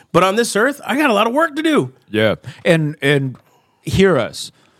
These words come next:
Speaker 2: We can, we can flow in the prophetic. That's not what we're doing here. We're not prophesying that mask mandates are coming back and lockdowns are,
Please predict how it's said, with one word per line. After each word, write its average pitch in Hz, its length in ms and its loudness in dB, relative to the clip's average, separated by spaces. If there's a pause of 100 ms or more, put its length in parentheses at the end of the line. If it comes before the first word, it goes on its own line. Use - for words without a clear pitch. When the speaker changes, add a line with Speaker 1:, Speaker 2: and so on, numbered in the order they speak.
(520)
Speaker 2:
We 170 180 0
can, 180 320 -4
we 165 140 -2
can 135 160 -4
flow 151 440 -2
in 180 60 -2
the 185 80 -4
prophetic. 165 560 -4
That's 123 240 -4
not 135 200 0
what 123 120 0
we're 117 100 -2
doing 104 220 -2
here. 87 160 -6
We're 95 140 -2
not 139 260 0
prophesying 117 800 -2
that 104 200 -2 (120)
mask 131 300 -2
mandates 147 340 0
are 123 60 -4
coming 143 240 -2
back 135 200 0
and 117 100 -6
lockdowns 123 380 -2
are, 123 80 -6